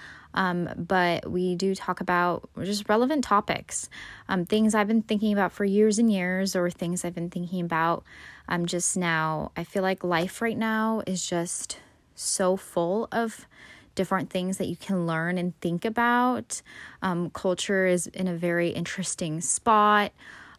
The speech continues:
Um, just the season of life that I'm in and everything like that. And so I try to make it relevant, um, to you guys, and obviously just talk about,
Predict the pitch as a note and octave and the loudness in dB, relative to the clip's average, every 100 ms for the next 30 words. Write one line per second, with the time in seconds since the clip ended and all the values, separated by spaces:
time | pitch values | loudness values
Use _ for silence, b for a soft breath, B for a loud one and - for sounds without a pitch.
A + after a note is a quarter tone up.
0 | - F3+ E3+ D#3+ D#3 D3+ D#3 D#3+ - F#3 | -6 -2 -2 -2 -2 -2 -2 -4 -4 -2
1 | - F3 G#3 G3+ F#3+ G3 F#3 F#3+ F3+ F3 | 0 0 2 2 2 0 0 2 2 0
2 | - E3+ E3 D#3 D#3 E3 B B B B | -2 -2 0 -2 -2 -4 B B B B
3 | B B - A#3+ A#3+ A#3 A3+ A3+ - E3+ | B B 0 2 4 4 2 2 0 -2
4 | E3 E3 - A3 B3+ B3 A#3 A3 G#3 G3 | -2 -2 0 2 4 4 2 0 -2 0
5 | A3 G3+ G#3 - G#3+ G#3+ G#3 - G3+ F#3 | 2 0 0 0 2 2 0 -2 -2 0
6 | F#3 - B B B B F3+ F3 E3 E3+ | -2 -4 B B B B -4 -2 -2 2
7 | D#3+ E3 D#3 D#3+ - - - - - F3+ | 2 2 0 -2 -4 -4 -4 -6 -6 -4
8 | D#3+ D3+ D#3 D#3 - _ _ _ _ - | -2 -2 -4 -6 -12 _ _ _ _ -6
9 | - - - B3+ B3 B3 A3+ A3 G#3+ G#3+ | -6 -6 0 4 6 8 8 8 8 4
10 | G#3+ G#3 F#3 F3+ E3+ E3+ E3 E3+ B B | 2 -2 -4 0 0 0 -2 -6 B B
11 | B B G3+ G3 G#3 - G3 G3 - F3 | B B 2 4 2 -2 -2 -2 0 0
12 | E3+ E3+ D#3+ D#3 D#3 | 0 2 4 4 2